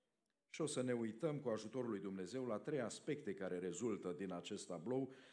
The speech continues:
Mai întâi să ne gândim la câteva pericole care derivă din starea de uscăciune, apoi să ne gândim la câteva cauze care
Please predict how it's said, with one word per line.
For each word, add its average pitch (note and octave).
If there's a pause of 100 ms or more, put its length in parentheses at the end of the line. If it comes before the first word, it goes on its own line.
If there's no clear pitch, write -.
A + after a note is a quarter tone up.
(220)
Mai E3
întâi F3
să E3+
ne C#3
gândim B2+
la B2+
câteva B2+
pericole B2+
care G#2+
derivă G#2+ (200)
din A2
starea B2
de F#2
uscăciune, F2+ (1040)
apoi F#3
să F#3
ne D3
gândim C3
la C3+
câteva B2+
cauze B2
care G#2